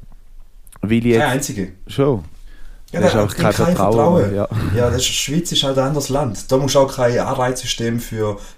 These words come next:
Speaker 2: Pfandflaschenentsorgung machen, also Flaschenentsorgung.
Speaker 1: Mhm.
Speaker 2: Aber in Deutschland musst, hast du Pfand und hast keine Self-Scanning-Automaten.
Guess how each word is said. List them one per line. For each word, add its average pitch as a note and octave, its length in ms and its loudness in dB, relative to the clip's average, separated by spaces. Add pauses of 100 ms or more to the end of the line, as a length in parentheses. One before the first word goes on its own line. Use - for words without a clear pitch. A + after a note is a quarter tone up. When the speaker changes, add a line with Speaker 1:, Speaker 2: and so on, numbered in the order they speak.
(120)
Speaker 2:
Pfandflaschenentsorgung B2+ 1160 -2
machen, G2 240 -4
also G2 160 -6
Flaschenentsorgung. A2 800 -4
Speaker 1:
Mhm. G#2 60 0
Speaker 2:
Aber A2+ 120 2
in G2+ 80 2
Deutschland A#2 340 -2
musst, - 200 -6 (300)
hast G#2+ 180 -4
du - 40 -18
Pfand B2+ 340 -4
und A2+ 160 -2
hast G#2+ 140 -2
keine A2 340 -2
Self-Scanning-Automaten. G#2+ 1160 -4